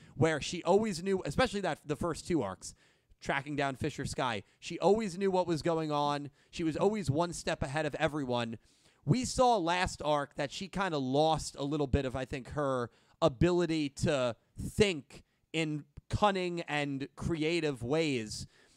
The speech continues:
And that's why she just guns blazing challenged Phaser to a duel. Even though, and she even said, "It's not my style at all to just confront you like this. Um,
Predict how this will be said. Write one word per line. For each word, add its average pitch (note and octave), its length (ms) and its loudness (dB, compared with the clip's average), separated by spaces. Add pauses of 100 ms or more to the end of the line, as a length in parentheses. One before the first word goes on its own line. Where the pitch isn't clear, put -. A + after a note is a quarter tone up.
(180)
And E3 140 -2
that's F#3+ 200 2
why F#3 140 2
she F#3+ 220 -4
just D#3 400 -2 (100)
guns G3 320 4
blazing D3+ 560 0
challenged D3+ 680 -4
Phaser D3 440 -2
to A#2 100 -2
a A2+ 60 -2
duel. A2 480 2 (480)
Even F3+ 200 2
though, D#3 220 4
and D3+ 160 -6
she B3 120 -4
even E3+ 220 -2
said, E3+ 220 0
"It's - 160 -6
not D#3+ 160 0
my D3 100 -2
style D3 380 0
at C3 80 0
all C3+ 200 2
to A#2+ 80 -10
just A#2 220 -8
confront C#3 440 -6
you C#3 100 0
like B2+ 220 -2
this. - 400 -4 (260)
Um, A#2 480 -2